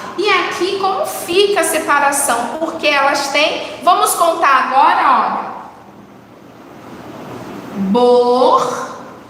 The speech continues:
ra, chá. Quantas sílabas elas, ela tem?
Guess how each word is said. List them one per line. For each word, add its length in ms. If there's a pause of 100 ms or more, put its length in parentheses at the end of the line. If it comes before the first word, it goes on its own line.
(360)
ra, 1000 (680)
chá. 920 (560)
Quantas 500
sílabas 600
elas, 540
ela 320
tem? 520